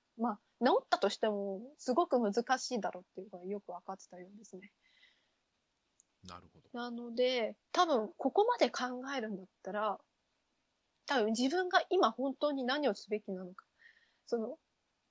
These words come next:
Speaker 1: 社長としての自分だからこそできることを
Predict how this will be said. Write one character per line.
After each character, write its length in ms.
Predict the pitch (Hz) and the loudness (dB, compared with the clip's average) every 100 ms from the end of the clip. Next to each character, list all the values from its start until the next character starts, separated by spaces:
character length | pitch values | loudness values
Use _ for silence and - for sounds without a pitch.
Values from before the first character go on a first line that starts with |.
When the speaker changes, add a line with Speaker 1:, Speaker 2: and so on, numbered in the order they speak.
| _ _ _ - | _ _ _ -6
Speaker 1:
社 200 | - 269 | -4 -2
長 260 | 311 320 | 2 0
と 200 | 311 330 | 2 0
し 100 | 320 | 2
て 120 | - | 2
の 100 | 330 | 4
自 200 | 233 214 | 2 0
分 480 | 196 233 226 233 226 226 _ _ 233 | -2 -2 -4 -6 -10 -14 _ _ 0
だ 140 | 311 | 4
か 140 | 339 262 | 6 6
ら 80 | |
こ 140 | 226 311 | 4 2
そ 140 | 392 | 2
で 140 | 220 220 | 2 0
き 140 | 247 | 2
る 100 | 208 | 0
こ 140 | - | 0
と 160 | 196 262 | -2 0
を 180 | 277 | 0